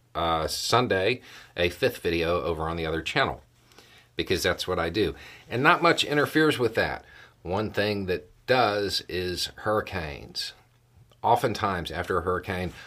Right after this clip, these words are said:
I will go and volunteer and do relief work if it's needed. So if the hurricane comes ashore and I, I don't put out videos for a day or two, it, it's a safe assumption that I didn't blow away,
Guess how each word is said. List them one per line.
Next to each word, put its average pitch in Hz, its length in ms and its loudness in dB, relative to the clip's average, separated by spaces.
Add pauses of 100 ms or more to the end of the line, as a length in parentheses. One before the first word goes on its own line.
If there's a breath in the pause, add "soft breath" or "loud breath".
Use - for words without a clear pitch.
(380 loud breath)
I 87 120 0
will 85 180 -2
go 85 340 0
and 82 120 -4
volunteer 85 420 0
and 82 80 -4
do 82 140 -4
relief 80 340 -4
work 98 400 0
if 82 180 -6
it's 80 200 -2
needed. 135 460 2 (420 loud breath)
So 127 460 6
if 98 180 -2
the 98 100 2
hurricane 101 460 0
comes 101 320 -6
ashore 101 640 4 (480 loud breath)
and 85 760 -4
I, - 360 -12 (240)
I 78 60 -6
don't 82 260 -2
put 87 120 -4
out 78 220 -2
videos 98 580 2
for 95 220 0
a 87 60 -2
day 95 200 0
or 98 100 0
two, 101 560 0 (1200 soft breath)
it, 113 160 6
it's 120 200 2
a 113 60 4
safe 165 380 6
assumption 110 500 2
that 104 140 2
I 90 100 4
didn't 92 240 0
blow 90 320 2
away, 139 480 2